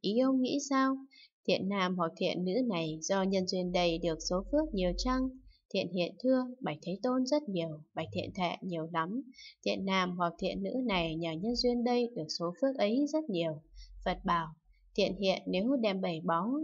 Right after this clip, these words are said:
đựng đầy khắp thế giới nhiều như số cát sông Hằng, dâng cúng cho Đức Như Lai ứng chánh đẳng giác, rồi thiện nam hoặc thiện nữ nào đối với pháp môn đây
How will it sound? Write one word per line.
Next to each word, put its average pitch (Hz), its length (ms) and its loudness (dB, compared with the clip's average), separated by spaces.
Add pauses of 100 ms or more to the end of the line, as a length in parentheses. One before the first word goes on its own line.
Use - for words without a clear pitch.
đựng 180 280 0
đầy 160 340 0
khắp 240 200 -2
thế 233 120 4
giới 233 420 -2
nhiều 175 260 0
như 202 100 -2 (100)
số 220 160 0
cát 294 260 0
sông 254 240 0
Hằng, 165 180 -2 (420)
dâng 233 240 2
cúng 214 340 2
cho 262 140 0
Đức 285 200 2
Như 254 160 4
Lai 247 240 0
ứng 247 160 2
chánh 247 280 0
đẳng 165 280 -2
giác, 240 240 0 (340)
rồi 156 320 -2
thiện 190 220 0
nam 190 300 0
hoặc 175 140 0 (100)
thiện 185 200 -2
nữ 190 80 -2 (160)
nào 170 340 -2
đối 180 200 0
với 202 140 2 (100)
pháp 294 160 -4
môn 247 260 0
đây 247 220 2